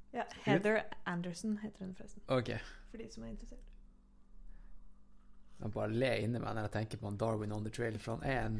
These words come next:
Speaker 2: snodig kar.
Speaker 1: <laughs> Ja.
Speaker 2: Jeg skal legge han også inn i show notes, for det, folk må se han. Det er sånn her, eh, eh, han har vel egentlig, eh, livnært seg nå på,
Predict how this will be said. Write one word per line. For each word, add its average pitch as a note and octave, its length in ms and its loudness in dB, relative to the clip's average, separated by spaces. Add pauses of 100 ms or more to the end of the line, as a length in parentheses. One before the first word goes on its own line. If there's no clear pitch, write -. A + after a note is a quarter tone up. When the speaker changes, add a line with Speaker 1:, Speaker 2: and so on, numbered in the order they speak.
(120)
Speaker 2:
snodig C3+ 580 4
kar. B2+ 300 6
Speaker 1:
<laughs> - 20 0
Ja. F#3+ 160 4 (200)
Speaker 2:
Jeg A#2 120 4
skal B2+ 240 10
legge B2+ 240 8
han A#2 160 8
også G#2+ 220 6
inn G#2+ 100 12
i A#2 80 4
show A2+ 240 6
notes, - 340 0
for A2 140 0
det, G2+ 480 2
folk A#2+ 240 2
må A2 100 2
se G#2+ 220 4
han. G2+ 160 -2 (720)
Det B2 100 4
er A#2 80 0
sånn B2 100 2
her, A2 160 4
eh, - 920 -2
eh, - 340 -4
han B2+ 240 2
har B2 100 6
vel G#2+ 140 4
egentlig, G#2+ 240 0 (800)
eh, - 480 -8
livnært A#2 560 2
seg G#2 160 2
nå A2 80 2 (160)
på, G#2+ 140 6